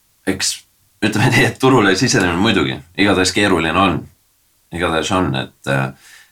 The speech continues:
et see Eesti turg niivõrd väike ja tõesti, nagu ütlesid ka, et, et tõesti need sidemed on loodud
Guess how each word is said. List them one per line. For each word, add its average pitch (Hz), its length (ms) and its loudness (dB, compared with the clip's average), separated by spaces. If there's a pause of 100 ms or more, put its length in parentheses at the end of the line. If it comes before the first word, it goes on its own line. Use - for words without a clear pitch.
et 73 200 -6
see 73 380 0
Eesti 85 240 0
turg 85 200 0
niivõrd 82 300 -2
väike 90 400 2
ja 65 140 2 (100)
tõesti, 73 320 -4
nagu 64 460 -6
ütlesid - 400 -6
ka, 65 160 0 (160)
et, - 260 -20 (460)
et - 100 -14
tõesti 71 320 -4
need 67 160 -2
sidemed 80 540 0
on 76 100 -2
loodud 92 480 0